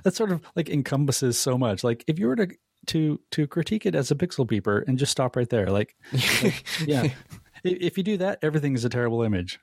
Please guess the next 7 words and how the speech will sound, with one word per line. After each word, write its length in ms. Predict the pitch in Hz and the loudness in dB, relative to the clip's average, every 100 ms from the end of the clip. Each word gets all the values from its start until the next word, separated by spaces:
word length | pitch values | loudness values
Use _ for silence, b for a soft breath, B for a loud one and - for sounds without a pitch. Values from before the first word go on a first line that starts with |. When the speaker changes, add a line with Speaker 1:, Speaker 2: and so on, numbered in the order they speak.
| - | -6
Speaker 1:
<laughs> 140 | - | -4
Speaker 2:
Most 280 | 131 165 156 | 0 0 0
things 200 | 139 117 | 0 2
are, 180 | 113 110 | 2 2
yeah. 260 | 120 131 113 85 B B B B - | 2 2 -2 -10 B B B B -4
I 60 | 165 | 0
Speaker 1:
Yeah. 260 | 135 104 | 2 0